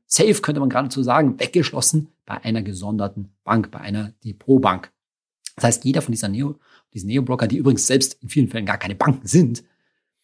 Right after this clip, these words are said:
haben angeschlossen eine andere Bank, bei denen die Wertpapiere ausgelagert sind. Bei Trade Republic ist das zum Beispiel die H S B C,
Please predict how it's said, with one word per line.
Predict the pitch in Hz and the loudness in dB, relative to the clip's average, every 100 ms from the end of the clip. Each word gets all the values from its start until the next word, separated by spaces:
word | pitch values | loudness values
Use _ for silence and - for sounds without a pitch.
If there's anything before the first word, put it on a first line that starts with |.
| _ _ _ _ _ | _ _ _ _ _
haben | 156 151 - _ | 2 2 0 _
angeschlossen | 131 143 131 104 110 - 113 110 _ _ | 4 4 2 0 -2 0 -4 -6 _ _
eine | 98 - | -8 2
andere | 147 113 | 4 4
Bank, | 92 120 95 | 0 -4 -4
bei | |
denen | - 95 | -10 -12
die | 98 | -12
Wertpapiere | 90 - - 98 107 113 | -16 -18 -14 -12 -12 -6
ausgelagert | 113 117 95 87 | -2 0 -2 -4
sind. | - _ _ _ _ _ _ _ | -12 _ _ _ _ _ _ _
Bei | - | -16
Trade | - 110 117 | -2 2 4
Republic | 120 - 123 | 2 0 0
ist | - - | 0 -4
das | - | -6
zum | - | -10
Beispiel | 98 - 104 | -10 -10 -10
die | - - | -6 -4
H | - | -4
S | - | -4
B | - | -4
C, | - - 147 175 | 0 2 4 4